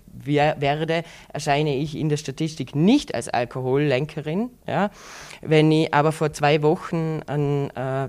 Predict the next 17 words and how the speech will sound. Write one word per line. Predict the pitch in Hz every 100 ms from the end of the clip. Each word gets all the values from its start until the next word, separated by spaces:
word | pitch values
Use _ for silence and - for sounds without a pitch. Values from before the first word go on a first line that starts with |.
| -
Joint | 160 180
geraucht | 160 131 147 -
habe | 131 151
und | 151 143
das | 131
ist | 143
noch | 147
im | 139 135
Urin | 127 151 156 - -
feststellbar, | - 170 - - 135 131 127 131 156 - -
erscheine | 147 151 135 143 151
ich | 139 107
als, | - - _ -
als, | 135 - - -
äh, | - - 57 71 82 120
Lenkerin | 131 160 - 139 156 156
mit, | 147